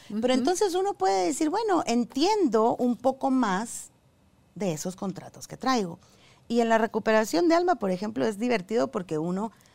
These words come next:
Speaker 1: se va al pasado y, y dice, y se encuentra generalmente con uno de chiquito, y, y uno de chiquito no miente, ¿verdad? Y uno de chiquito no tiene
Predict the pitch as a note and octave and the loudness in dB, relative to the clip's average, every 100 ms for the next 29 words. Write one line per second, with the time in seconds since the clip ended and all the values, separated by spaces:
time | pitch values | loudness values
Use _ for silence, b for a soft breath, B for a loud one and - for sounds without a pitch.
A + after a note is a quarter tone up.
0 | b - - G3 F#3 A#3 A#3 A3 G3 G3 | b -10 -2 0 6 8 8 6 2 0
1 | - A#3+ G#3+ F#3+ F3 - F#3 F3 - E3 | 4 6 6 6 2 0 -4 -6 -6 -6
2 | E3+ F#3 - G#3+ - _ - - F3+ E3+ | -4 -4 -4 -6 -6 _ -16 -12 -8 -8
3 | F#3+ G3+ A3+ A3+ - b b - G3 F3+ | -6 -4 -4 -4 -6 b b -6 -2 0
4 | G3 G3 A#3+ - F3 F3+ G#3 G#3 G3+ E3 | 0 0 -2 -2 -2 -2 -2 -4 -6 -8
5 | C#3+ F#3+ G#3 G3 G3 F3 F#3 F#3 G3 G#3+ | -10 -8 -8 -6 -6 -6 -6 -6 -6 -4
6 | F3+ F3+ D#3+ F#3+ F3+ E3+ D#3+ F3+ D#3+ C#3+ | -4 -6 -10 -10 -8 -6 -4 -6 -6 -10
7 | C#3+ D3 F3 E3+ E3+ E3 D3+ E3+ D#3+ D#3+ | -12 -8 -6 -6 -8 -10 -12 -10 -8 -10
8 | D#3 E3 E3 D3+ | -8 -6 -6 -8